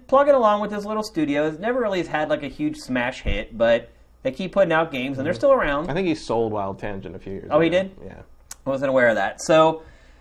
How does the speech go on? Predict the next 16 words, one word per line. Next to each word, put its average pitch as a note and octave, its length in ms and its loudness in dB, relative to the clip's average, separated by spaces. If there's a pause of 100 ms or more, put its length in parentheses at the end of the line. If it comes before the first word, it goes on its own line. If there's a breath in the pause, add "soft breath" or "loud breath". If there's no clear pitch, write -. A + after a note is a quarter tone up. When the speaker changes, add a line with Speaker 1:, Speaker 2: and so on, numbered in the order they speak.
(120 soft breath)
Speaker 1:
he D4 200 2
comes C4+ 300 6
out C#3 260 4
and C#3+ 80 -6
he F#3+ 160 -8
writes C#3 500 2
this C3 320 -4
piece. A3+ 340 -4
Was D3 140 -2
it E3 100 0
for D3 120 0
VentureBeat? C4 720 -2
I F3+ 80 -6
believe G3 200 -4
it G3+ 80 -6
was. G3+ 640 0